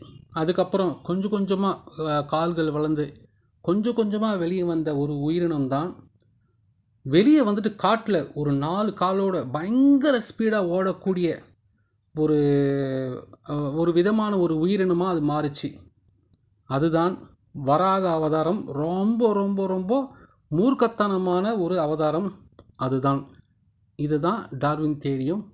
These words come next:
சொல்லுது. டார்வின் அவதாரங்களை பத்தி சொல்லல, ஆனா ஒரு உயிரினம் எப்படியெல்லாம் பரிணாம வளர்ச்சி அடையுது அப்படின்னு சொல்லியிருக்காரு.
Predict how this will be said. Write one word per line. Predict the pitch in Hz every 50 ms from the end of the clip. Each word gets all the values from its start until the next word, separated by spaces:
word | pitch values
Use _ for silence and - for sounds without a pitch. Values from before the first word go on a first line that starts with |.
| - _ _ _ _ - -
சொல்லுது. | 131 120 113 110 113 - - - - _ _ _ _ _ _ _ _ _ _ _ _ _ _ _ _ _ _ _ _
டார்வின் | - 120 110 107 135 160 196 220 247 247 240 254 262 254
அவதாரங்களை | 208 - 160 151 196 240 269 262 262 262 254 240 247 226 214
பத்தி | - 196 - 214
சொல்லல, | 202 - 202 180 165 156 139 117 - - - - -
ஆனா | - 139 131 139 147 156 185 226 240 202 - - - - - _ _ - - - _ _ _ _
ஒரு | - 151 170 180 180 185 180 175 170 170 160 - - - - _ _ - _ _ _ _ _
உயிரினம் | - 165 196 240 277 285 262 247 240 269 269 208
எப்படியெல்லாம் | 175 196 196 - - - - 285 254 226 220 214 202 196 214 247 240 - - - -
பரிணாம | - 175 208 214 220 214 208 196
வளர்ச்சி | 180 160 165 170 175 170 - -
அடையுது | 170 151 147 151 151 139 160 156 143 - - - _ _ _ _ _ _ _ _ _ _ _ -
அப்படின்னு | 135 135 139 165 170 180 175 -
சொல்லியிருக்காரு. | 170 165 156 151 143 143 143 143 143 139 143 156 -